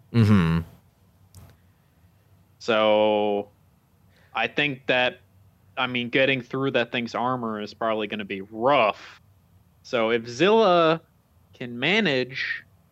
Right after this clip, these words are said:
Speaker 2: to either get inside of this thing's body and kill it that way, or poison it, maybe. But I, I don't know. I think
Speaker 1: S-
Speaker 2: that this thing is basically meant to be indestructible for plot purposes.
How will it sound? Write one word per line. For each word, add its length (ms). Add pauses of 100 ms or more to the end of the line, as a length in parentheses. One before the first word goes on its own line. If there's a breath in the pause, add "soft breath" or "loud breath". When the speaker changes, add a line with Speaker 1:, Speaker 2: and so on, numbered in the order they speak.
(200)
Speaker 2:
to 200
either 380
get 400
inside 540
of 100
this 200
thing's 340
body 680 (580)
and 140
kill 280
it 120
that 260
way, 340 (640)
or 120
poison 520
it, 220 (280)
maybe. 340 (340)
But 120
I, 240
I 40
don't 120
know. 80 (240)
I 80
think 100
Speaker 1:
S- 120
Speaker 2:
that 200
this 180
thing 180
is 120
basically 460
meant 280
to 80
be 160
indestructible 560
for 120
plot 280
purposes. 480